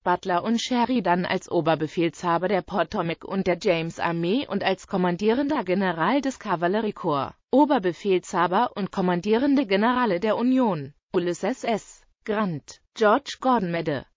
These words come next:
Benjamin Franklin Butler, Philip Sheridan. Noch während des Feldzuges löste Grant Benjamin Franklin Butler von seinem Kommando ab und ersetzte ihn durch Generalmajor Edward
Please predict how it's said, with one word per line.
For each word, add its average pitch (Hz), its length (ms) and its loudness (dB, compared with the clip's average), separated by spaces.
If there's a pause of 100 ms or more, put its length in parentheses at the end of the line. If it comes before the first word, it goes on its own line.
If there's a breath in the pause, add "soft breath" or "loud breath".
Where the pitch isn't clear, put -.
Benjamin 175 580 -2
Franklin 208 680 -2
Butler, 147 460 -2 (120)
Philip 311 420 2
Sheridan. 160 840 -4 (200)
Noch 220 260 -4
während 190 320 4
des 180 160 -2
Feldzuges 247 760 0
löste 214 340 2
Grant 170 260 -4
Benjamin 175 580 -2
Franklin 208 680 -2
Butler 180 380 0
von 175 180 0
seinem 170 320 0
Kommando 165 540 -2
ab - 240 -4
und 190 160 -4
ersetzte 208 520 -2
ihn 190 240 -2
durch 180 220 -2
Generalmajor 190 920 2
Edward 190 480 -4